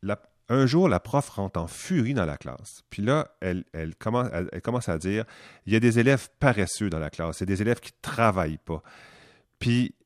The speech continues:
il y en a, à la place de, de, de se mettre au travail quand on les corrige ou quand il y a un mauvais exemple, ils vont se plaindre à leur mère. Pouvez-vous croire ça ?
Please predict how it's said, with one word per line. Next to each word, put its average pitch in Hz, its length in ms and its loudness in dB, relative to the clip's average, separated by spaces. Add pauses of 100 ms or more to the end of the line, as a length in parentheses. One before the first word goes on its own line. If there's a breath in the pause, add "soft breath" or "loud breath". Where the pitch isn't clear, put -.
(160)
il - 80 -8
y 120 80 4
en 123 220 6
a, 220 160 8
à 101 140 2
la 95 120 8
place 143 360 4
de, 98 120 2 (100)
de, 92 260 2
de 82 100 -4
se - 140 -10
mettre 127 160 2
au 107 60 2
travail 110 380 4
quand 95 200 -2
on 90 60 0
les 85 100 -2
corrige 110 520 -2
ou 92 40 -4
quand 92 160 0
il - 20 -2
y - 20 0
a 87 40 2
un - 20 -2
mauvais 90 180 0
exemple, 95 200 0
ils 98 80 -2
vont 101 160 2
se - 100 -6
plaindre 127 340 4
à 95 60 6
leur 82 220 2
mère. 90 400 0
Pouvez-vous 127 320 0
croire 156 420 6
ça ? 127 300 0